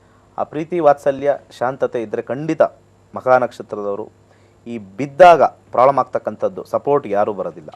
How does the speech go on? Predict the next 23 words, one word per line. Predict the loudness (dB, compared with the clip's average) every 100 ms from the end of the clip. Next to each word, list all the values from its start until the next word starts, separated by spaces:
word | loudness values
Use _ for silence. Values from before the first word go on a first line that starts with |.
| _
ಮಖಾ | -2 0
ನಕ್ಷತ್ರದವರು | 0 -6 -12 2 4 4 2 -4 _ _ _ _
ಭಾಳ | 2 2
ಕೇರ್‌ಫುಲ್ | 2 0 -6 -4
ಆಗಿರಬೇಕು. | -4 -4 -10 -10 -14 -14 -14
ನೆಗೆಟಿವ್ | -12 -8 -8 -4
ಟೈಮ್ಸಲ್ಲಿ | -4 -4 -8 -8 -10 -4
ಅವ್ರು | -4
ಮತ್ತೆ | -2 2
ವಾಪಸ್ | 4 4 4
ಬರ್ತಾರೆ, | 2 4 4 4 -2 _ _ -10
but | 0
ಆ | 2 2
ಟೈಮಲ್ಲಿ | 0 -4 -4 -4 -6 -10 _ _
ಸಪೋರ್ಟ್ | -4 -2 -2
ಮಾಡ್ಕೊಳ್ತಕ್ಕಂಥದ್ದು | -6 -10 -14 -14 -16 -14 -14
ಭಾಳ | -10 -10
ಕಮ್ಮಿ | -10 -12 -14
ಇರುತ್ತೆ. | -16 -16 -20 -20 _ _ _ _ _ _ _ _ _ 6
ಎರಡನೇ | 6 6
ವಿಚಾರ | 0 4 4
ಏನು | 4
ಅಂತಂದ್ರೆ, | 0 -4 0 0 -2